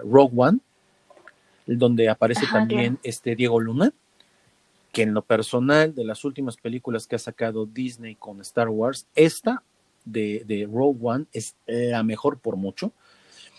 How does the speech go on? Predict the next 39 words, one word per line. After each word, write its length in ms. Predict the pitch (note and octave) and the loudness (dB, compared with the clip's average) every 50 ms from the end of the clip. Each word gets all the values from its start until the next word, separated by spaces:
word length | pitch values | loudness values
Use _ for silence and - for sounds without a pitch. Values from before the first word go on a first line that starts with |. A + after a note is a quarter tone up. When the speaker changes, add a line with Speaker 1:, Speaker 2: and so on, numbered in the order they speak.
| - - - - - _ _ | -20 -20 -20 -20 -20 _ _
Speaker 1:
Tiene 240 | _ C3+ C3+ C3+ C#3 | _ 4 6 6 6
momentos 520 | C3 B2 B2 B2+ B2+ B2+ - B2+ A#2 - | 6 4 4 2 0 0 0 -2 2 2
épicos, 420 | D3+ D3 - - D#3 - F#3 F3+ - | 2 2 2 -2 -6 -2 -2 -4 -2
como 220 | - - B2 A2+ | -2 -2 -2 0
tiene 180 | - B2 B2+ C3 | 0 0 0 0
una 160 | C3 B2+ A#2 | 2 0 -2
historia 400 | A2 - - - A#2 A#2 A#2+ A#2 | -2 -4 0 2 2 2 2 0
que 140 | - - G#2+ | -2 -4 -8
por 180 | - G2 F#2 | -8 -8 -6
sí 100 | - B2+ | -4 -6
sola 280 | A2 - A#2+ A2+ A2 G2+ | -2 0 2 2 2 0
funciona 500 | - - G2+ G#2 G2+ - - A#2+ A#2+ B2+ | -2 -8 -8 -6 -6 -2 -2 0 0 2
a 40 | B2 | 0
la 60 | G#2 | -2
perfección, 640 | - - A2+ - - F#2 - - - A2 B2 E3 - - - - - - - _ _ | -2 -4 -6 -6 -6 -10 -8 -4 -4 -2 -2 -2 -4 -8 -20 -20 -20 -20 -20 _ _
y 180 | - E3 E3+ | 0 4 6
él 120 | E3+ E3+ F3 | 6 6 6
interpreta 720 | F3+ F#3 - - E3 - - D#3+ D#3 D3 - - D3 - | 2 0 2 0 -2 2 6 6 6 6 6 0 -2 0
a 140 | - A#2+ A#2 | 2 2 2
uno 320 | A#2 B2 B2+ C3 C3+ C3 | 2 2 2 2 2 2
de 120 | B2+ A#2+ A2 | 0 0 -2
los 400 | G#2+ G#2+ G#2 G#2 - - - - _ | -2 -4 -6 -6 -6 -10 -14 -8 _
hombres 460 | - B2 B2 B2 A#2+ A#2+ A#2+ A#2 G#2+ | 2 4 4 4 2 0 0 -2 -2
del 160 | G#2+ G2+ G2 | -4 -6 -6
Imperio 580 | G2+ G#2 A2 - C#3+ C3 B2+ A#2 A2+ A#2+ B2+ B2+ | -6 -8 0 2 4 4 4 2 0 -2 -4 -6
que 100 | _ - | _ -8
está 220 | G#2 - - - G#2+ | -8 -4 0 0 0
buscando 600 | G#2 A2 A2+ - - - - B2+ A#2 A2 A2+ A#2 | 0 0 -6 -10 -4 2 2 2 2 2 -2 -4
precisamente 1040 | - G2+ - - G#2+ - A2+ G#2 G#2 G#2+ G#2 G2+ G2 - A2+ A2 A2 G#2+ G2+ G#2 - _ - - - - G3 - | -6 -10 -8 -8 -6 -4 -2 0 0 0 0 -2 -2 0 0 0 2 0 -2 -4 -8 _ -14 -12 -6 -6 -2 0
lo 120 | A2+ G#2+ | 2 2
de 100 | G2+ G2 | 2 2
la 80 | F#2 F2+ | 0 2
película. 460 | - A2+ G2+ G#2 - - F#2 E2 F2+ | 0 0 0 0 -2 -4 -10 -4 0
No 120 | G#2 G#2 | 2 2
voy 120 | G2+ G2+ G2 | 2 0 -4
a 20 | |
entrar 200 | F#2 - F#2 F2 | -4 -4 -4 -4
en 60 | F2 | -4
detalles. 540 | E2+ F2 - - E2+ E2 - _ - - - | -6 -6 -2 -2 -2 -2 -4 _ -16 -16 -16